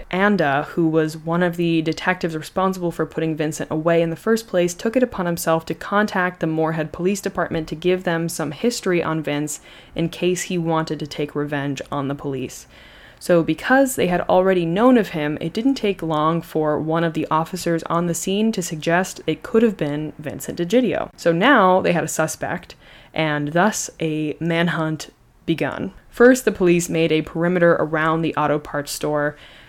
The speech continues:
as well as attempting to track him with a canine. But when they realized that that was going to be unsuccessful, they started a new perimeter around Vincent's sister's, Sarah, her apartment, thirty-five hundred Eighth Avenue South, where they knew he had been living at the time.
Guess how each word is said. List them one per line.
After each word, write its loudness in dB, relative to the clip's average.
as 0
well 4
as 2
attempting -2
to -2
track -2
him -2
with -6
a -6
canine. -4
But 4
when 2
they 2
realized 4
that -6
that 2
was -2
going 0
to -2
be -2
unsuccessful, 0
they 0
started 0
a -2
new 4
perimeter 0
around 0
Vincent's -4
sister's, -4
Sarah, 2
her 2
apartment, 0
thirty-five 2
hundred -2
Eighth 0
Avenue 0
South, 0
where 2
they 0
knew 2
he -2
had 0
been -2
living 0
at -8
the -4
time. -10